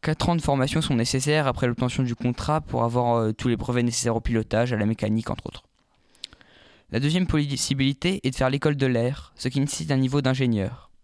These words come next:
Ces pilotes-là sous-, sont sous un contrat qui équivaut à un C D I, c'est-à-dire qu'ils sont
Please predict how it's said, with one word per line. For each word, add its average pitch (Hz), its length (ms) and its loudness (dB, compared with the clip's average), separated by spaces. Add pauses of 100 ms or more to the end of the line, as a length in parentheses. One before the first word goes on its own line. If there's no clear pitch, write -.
(1400)
Ces - 100 -16
pilotes-là 151 380 2
sous-, 123 1300 0 (200)
sont 139 160 -2
sous 127 180 -2
un 123 80 0
contrat 147 460 -2
qui - 160 -6
équivaut 135 420 0
à 120 140 2
un 117 100 2
C 123 140 -2
D 117 120 0
I, 113 200 -2
c'est-à-dire 120 440 -2
qu'ils 123 140 -4
sont 127 300 -2